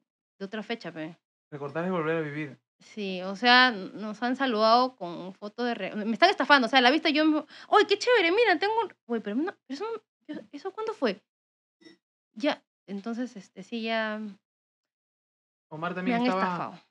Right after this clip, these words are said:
Speaker 2: estaba recordando cuando lo querían hacer ir a trabajar los días feriados. Y que Omar se plantó y dijo, "No voy a trabajar los días feriados".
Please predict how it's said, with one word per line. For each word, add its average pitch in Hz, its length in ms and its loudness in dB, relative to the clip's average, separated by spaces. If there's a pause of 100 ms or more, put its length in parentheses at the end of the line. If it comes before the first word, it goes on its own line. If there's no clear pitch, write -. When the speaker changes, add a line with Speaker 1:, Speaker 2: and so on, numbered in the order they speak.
Speaker 2:
estaba 170 300 -4
recordando 160 500 -6
cuando 135 300 -10
lo 110 160 -14
querían 127 300 -12
hacer 131 280 -12
ir 131 100 -6
a 123 100 -6
trabajar 120 380 -8
los 120 140 -12
días 120 180 -10
feriados. 87 400 -18 (760)
Y 123 100 -12
que 123 60 -12
Omar 127 220 -8
se 170 120 -6
plantó 127 460 -6
y 160 40 -2
dijo, 143 340 -6
"No 175 340 -2
voy 156 180 -4
a 160 100 -4
trabajar 139 300 -10
los 131 100 -8
días 131 160 -10
feriados". 110 320 -16